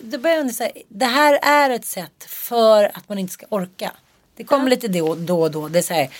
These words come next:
Speaker 1: de visar sina tappra försök för att man är så här, nu får det för fan vara lite mer jämlikt med maten.
Speaker 2: Mm.
Speaker 1: Och så pågår det här. Så, så då går det någon vecka, sen är man så här, nej, men jag orkar inte mer.
Speaker 2: Jag tar det istället. Jag
Speaker 1: Ja.
Speaker 2: orkar inte.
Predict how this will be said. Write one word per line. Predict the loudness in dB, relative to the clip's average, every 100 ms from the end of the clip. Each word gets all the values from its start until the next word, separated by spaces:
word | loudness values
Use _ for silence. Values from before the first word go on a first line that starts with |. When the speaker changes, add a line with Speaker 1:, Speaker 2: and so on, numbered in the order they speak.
| -20 _
Speaker 1:
de | -2 0 0
visar | -2 0 0 -2 -6
sina | -4 -2
tappra | -2 -2 0 -2
försök | 0 2 4 2
för |
att | -2
man | 0
är |
så | 0
här, | -2
nu |
får | -4 -4
det |
för | -6
fan | -4 -2 0
vara | -2
lite | -4
mer | -6
jämlikt | -2 -2 -2 -6
med | -4 -2
maten. | 0 -2 -8 -12 -6
Speaker 2:
Mm. | -2 0 -2 -8 _ _
Speaker 1:
Och | -4
så | -2
pågår | 2 4 6 6 6
det |
här. | 6 2
Så, | -2
så | -10 -14
då | -8 -4
går | 2 4
det | 4
någon | 4
vecka, | 0 -2 -4
sen | -4
är | -2
man | -2
så | -2
här, | -4
nej, |
men | -2
jag | -2 -2
orkar | -4 -6
inte | -10 -12
mer. | -8 -6
Speaker 2:
Jag | 0
tar | 2
det | 2
istället. | 0 -6 -10 -2
Jag | 0
Speaker 1:
Ja. | 0
Speaker 2:
orkar | 0
inte. | -6 -6